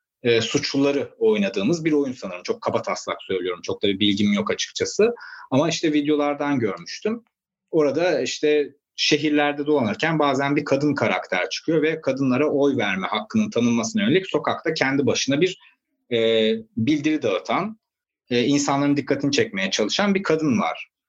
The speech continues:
Yani sokakta bir sürü böyle o N P C denilen karakterlerden var ve biz de çeşit çeşit insana rastlıyoruz. Bu da oradaki bir detay. Bu karakter de bir detay.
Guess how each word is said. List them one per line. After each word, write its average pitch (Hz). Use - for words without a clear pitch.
Yani 90
sokakta 139
bir 139
sürü 95
böyle 104
o 127
N 120
P 120
C 113
denilen 113
karakterlerden 120
var 156
ve 143
biz 117
de 175
çeşit 139
çeşit 117
insana 120
rastlıyoruz. 175
Bu 190
da 107
oradaki 87
bir 82
detay. 156
Bu 120
karakter 110
de 85
bir 82
detay. 180